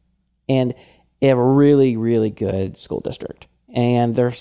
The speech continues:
their houses over there are, the price, the prices are inflated, so, in, in part just because of that. So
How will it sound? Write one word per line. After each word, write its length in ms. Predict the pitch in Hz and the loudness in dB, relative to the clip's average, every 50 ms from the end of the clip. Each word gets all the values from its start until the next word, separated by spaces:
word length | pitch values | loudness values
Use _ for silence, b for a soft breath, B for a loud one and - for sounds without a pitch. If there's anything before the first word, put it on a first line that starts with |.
| - - | -16 -8
their 120 | - 131 120 | -6 -6 -6
houses 440 | 117 - 147 151 156 147 139 127 127 | -4 -2 -2 -2 -2 -4 -4 -6 -4
over 140 | 120 117 | -4 -2
there 360 | 117 117 110 110 104 104 - - | -2 -2 -2 0 -2 -4 -4 -4
are, 60 | 120 117 | -4 -4
the 100 | 117 110 | -4 -4
price, 380 | - - - 135 131 135 - | -4 -4 -2 -2 -2 -2 -6
the 240 | - 127 127 117 - - | -10 -12 -12 -12 -12 -6
prices 280 | - 147 139 135 131 120 | -4 -4 -2 -2 -2 -4
are 60 | 117 | -4
inflated, 520 | 110 107 - - 123 120 117 110 104 - | -4 -6 -6 -2 0 0 0 0 -2 -4
so, 280 | - - 127 117 - - _ | -6 -6 -6 -6 -6 -10 _
in, 220 | 120 120 117 107 - | -10 -8 -8 -6 -4
in 140 | 120 113 | -4 -6
part 300 | - - - 117 - - | -4 -4 -4 -4 -4 -6
just 180 | 131 123 110 - | -8 -10 -10 -10
because 240 | - - - 95 - | -10 -10 -10 -10 -10
of 60 | 80 | -10
that. 200 | - - - - _ _ _ _ _ _ _ _ _ _ _ _ _ _ _ | -12 -14 -14 -18 _ _ _ _ _ _ _ _ _ _ _ _ _ _ _
So 460 | _ - 135 127 123 120 120 117 - | _ 0 2 2 4 4 2 0 -2